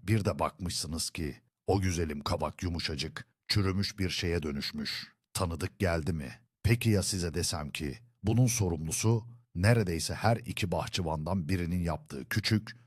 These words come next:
farkında bile olmadığı bir hata? Bugün bu sır perdesini aralayacağız. Ve söz veriyorum, bu videodan sonra kabaklarınız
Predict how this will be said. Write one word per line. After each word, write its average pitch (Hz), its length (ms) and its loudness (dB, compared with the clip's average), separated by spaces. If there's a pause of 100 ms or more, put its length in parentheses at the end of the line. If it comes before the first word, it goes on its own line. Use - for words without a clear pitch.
(140)
farkında 101 540 2
bile 80 160 -2
olmadığı 98 680 2
bir 98 140 0
hata? - 440 -4 (300)
Bugün 127 320 6
bu 113 80 -2
sır 123 340 0
perdesini 101 540 2
aralayacağız. 85 880 -2 (240)
Ve 82 240 -2
söz 117 440 2
veriyorum, 80 500 0 (140)
bu 120 200 4
videodan 104 420 2
sonra 107 500 -2
kabaklarınız 104 760 0